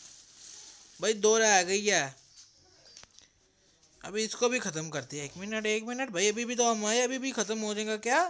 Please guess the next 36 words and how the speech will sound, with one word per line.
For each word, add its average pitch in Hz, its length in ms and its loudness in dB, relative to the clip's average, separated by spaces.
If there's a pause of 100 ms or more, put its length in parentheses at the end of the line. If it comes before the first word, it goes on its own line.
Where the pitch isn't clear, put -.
(220)
ओ 240 220 0
गए 185 300 0
भाई 165 200 0
हम। 139 400 -10 (200)
ओ 160 80 -10
एक 147 220 -10
मिनट, 131 220 -14 (500)
इसको 262 360 -2
भी 254 100 0
फेंको। 139 420 -10 (680)
अभी 285 220 -2
कुछ 294 160 -6
मज़ा 202 300 2
आया 220 240 6
ना 233 160 -2
खेलने 175 360 -4
का 180 100 -4
भाई। 156 280 -6 (1300)
यार 185 260 2
वो 208 200 2
रहता 208 300 2
है 208 80 2
अभी 202 160 -2
भी। 202 260 -4 (460)
ये 294 220 8
लो 285 140 6
हमारी 277 420 4
निंजा 285 400 2
टेक्निक। 269 840 0 (1000)
भाई 156 180 -6
उसको 233 220 -6
तो 233 100 -2
कुछ 220 180 -4
हुआ 170 180 -4
ही 196 80 -4
नहीं, 277 200 -6